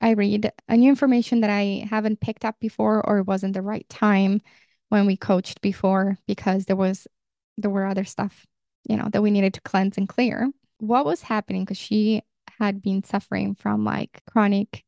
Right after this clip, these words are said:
autoimmune disease, right? The body started to, like, show this. And, you know, she felt so frustrated. And then I'm like, "Wait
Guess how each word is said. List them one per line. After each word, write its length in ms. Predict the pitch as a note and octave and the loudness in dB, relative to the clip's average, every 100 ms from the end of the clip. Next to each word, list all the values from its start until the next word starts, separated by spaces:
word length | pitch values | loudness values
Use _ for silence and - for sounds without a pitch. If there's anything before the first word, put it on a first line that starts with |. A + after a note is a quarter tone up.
| _ G#3+ | _ 4
autoimmune 640 | G#3 G3+ G3 F#3+ F#3 G3 | 6 6 6 4 2 0
disease, 560 | G3 F#3+ - - - - | -4 -6 -8 -10 -14 -12
right? 320 | - A3 G3 - | 0 2 2 0
The 120 | G#3 | 0
body 240 | G3+ G3 | 2 4
started 420 | G3 - G3 F#3+ F#3+ | 2 2 0 0 -4
to, 120 | - | -4
like, 340 | G3 - - - _ _ A#3+ | -4 -4 -10 -20 _ _ 6
show 180 | G#3+ | 6
this. 440 | G3 - - - - _ - - _ _ | 6 2 -4 -10 -18 _ -20 -20 _ _
And, 440 | A#3 A3+ A3+ A3+ - - | 4 6 8 6 2 2
you 100 | B3 | 4
know, 160 | G3 | 6
she 180 | G3+ - | 4 -2
felt 200 | G#3+ G3 | 0 0
so 160 | - G#3 | 2 0
frustrated. 640 | G3+ G3+ - C#4 C4 A#3+ A#3 | 2 -2 0 0 2 0 -2
And 160 | A3+ | -2
then 100 | A3 | 0
I'm 140 | A#3 A#3 | 0 0
like, 260 | G#3+ G3+ - _ - | -2 -4 -10 _ -10
"Wait 360 | G#3+ G#3 B3 | -4 -2 -2